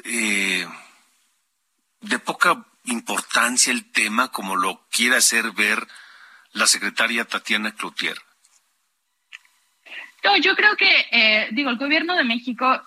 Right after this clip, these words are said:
Speaker 2: hay que recordar también que esta no es la primera disputa o controversia que se da en el marco del temec.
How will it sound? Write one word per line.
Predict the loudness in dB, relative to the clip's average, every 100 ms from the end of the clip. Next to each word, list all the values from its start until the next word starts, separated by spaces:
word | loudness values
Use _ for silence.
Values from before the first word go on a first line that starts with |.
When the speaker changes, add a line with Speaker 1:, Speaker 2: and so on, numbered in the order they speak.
| -4
Speaker 2:
hay | -2 0
que | 0
recordar | 0 2 0 0
también | 0 0 0
que | -2
esta | 2 2
no | 4
es |
la | 2 2
primera | 0 2 2 2 0
disputa | -4 -12 -12 -6 0 0
o | 0
controversia | -6 -2 0 0 -2 -6
que | -6
se | -2
da | 0
en | 0
el | 0
marco | -2 -2
del | -4
temec. | -2 -2